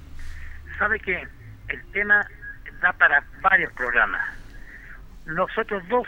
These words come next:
hemos conversado este tema en varias ocasiones.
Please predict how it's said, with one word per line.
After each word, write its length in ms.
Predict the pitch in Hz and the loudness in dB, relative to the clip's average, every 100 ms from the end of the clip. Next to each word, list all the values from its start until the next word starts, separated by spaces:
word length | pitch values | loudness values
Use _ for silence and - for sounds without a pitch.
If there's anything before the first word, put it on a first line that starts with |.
| 202 | 2
hemos 240 | 196 185 - - - - | 2 0 -6 -12 -16 -6
conversado 680 | 180 175 160 139 214 214 185 | -4 0 0 4 6 6 6
este 180 | - | -2
tema 240 | - 196 185 | 2 4 4
en 100 | 170 | 6
varias 300 | 220 208 - | 8 8 4
ocasiones. 580 | 165 - - 110 92 | -2 -6 -6 -8 -10